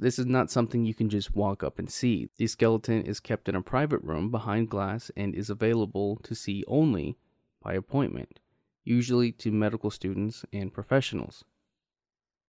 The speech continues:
The university acts as the custodian for the remains, which continue to be studied,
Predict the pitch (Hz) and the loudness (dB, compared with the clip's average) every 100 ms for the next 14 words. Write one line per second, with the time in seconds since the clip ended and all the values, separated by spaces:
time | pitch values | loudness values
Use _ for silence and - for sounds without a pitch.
0 | _ _ _ _ _ - 127 147 196 151 | _ _ _ _ _ -2 6 10 10 10
1 | 139 - 135 113 113 - - 110 107 107 | 8 8 6 6 4 0 0 4 2 0
2 | 110 107 110 - 127 139 123 98 107 110 | -4 -2 -4 4 6 8 6 4 0 0
3 | 107 101 95 101 113 110 - - 107 - | 0 0 -2 -4 -2 -4 -6 -4 -2 4
4 | 175 156 92 104 - 85 95 131 | 4 4 0 -2 -2 -2 -4 -6